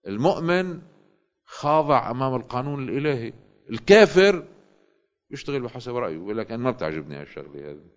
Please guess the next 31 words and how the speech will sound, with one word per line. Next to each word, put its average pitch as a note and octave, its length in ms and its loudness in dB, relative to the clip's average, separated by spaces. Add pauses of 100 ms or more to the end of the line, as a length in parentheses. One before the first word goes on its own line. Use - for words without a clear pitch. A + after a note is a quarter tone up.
(420)
فإذا E3 340 8
صار F#3+ 300 8
المؤمن E3 500 2
يشتغل D3+ 480 0
على C3+ 300 4
أساس C#3 380 0
ما C#3 200 2
يحلو C#3+ 420 0
له، D3 440 0 (640)
بصير B2+ 320 -4
ما C3+ 100 -4
في A2+ 140 -4
فرق A#2 260 -2
بينه F#2 320 -6
وبين E2 220 -8
الكافر. D2 600 -12 (400)
يعني F2 300 0
خرج G2+ 420 2
من F2 260 -4
الإيمان، F2 720 -6
دخل F2+ 340 -6
إلى F#2 460 -6 (320)
الكفر، D#2+ 420 -10 (400)
خرج A#2+ 380 4
من G#2+ 200 -2
عبادة B2 520 4
الله C#3+ 200 2
عز C3+ 300 4
وجل C#3+ 580 4 (460)
إلى A#2+ 120 2
عبادة A#2 520 2